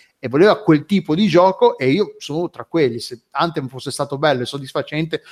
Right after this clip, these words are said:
probabilmente non l'avrei preso The Division due. E invece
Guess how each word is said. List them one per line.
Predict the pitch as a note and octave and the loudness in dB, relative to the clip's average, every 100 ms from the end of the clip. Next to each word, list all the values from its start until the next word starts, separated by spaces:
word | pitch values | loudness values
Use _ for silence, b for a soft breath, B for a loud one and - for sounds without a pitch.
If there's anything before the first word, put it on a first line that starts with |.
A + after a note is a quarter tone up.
| B B | B B
probabilmente | - F3 D#3 F#3 G3+ | 0 2 4 4 2
non | E3+ D3 | 2 2
l'avrei | C3 B2+ B2 | 2 2 -2
preso | B2 G#3 B2 B2 | 0 0 2 -2
The | B2 | -4
Division | B2 A#2+ B2 | -6 -4 -6
due. | B2 A#2 A2+ | -4 -6 -6
E | B3+ | -8
invece | C4+ G#3+ B2+ A#2+ | -4 -2 -2 -6